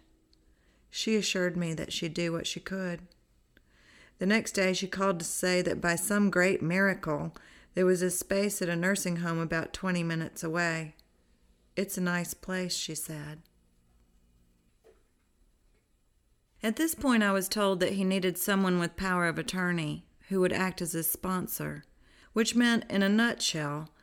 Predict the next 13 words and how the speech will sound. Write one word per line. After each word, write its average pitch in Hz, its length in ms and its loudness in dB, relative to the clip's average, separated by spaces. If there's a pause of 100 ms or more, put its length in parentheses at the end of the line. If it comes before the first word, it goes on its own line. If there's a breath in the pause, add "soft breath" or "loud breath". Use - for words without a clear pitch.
(320 soft breath)
being 214 240 4
responsible 202 960 0
for - 160 -6
the 180 80 -2
financial 190 680 0
aspects 160 880 -4
of 160 160 -2
his 165 140 -6
contract 175 640 -4
with 156 100 -8
the 160 80 -4
nursing 160 440 -4
home. 143 360 -8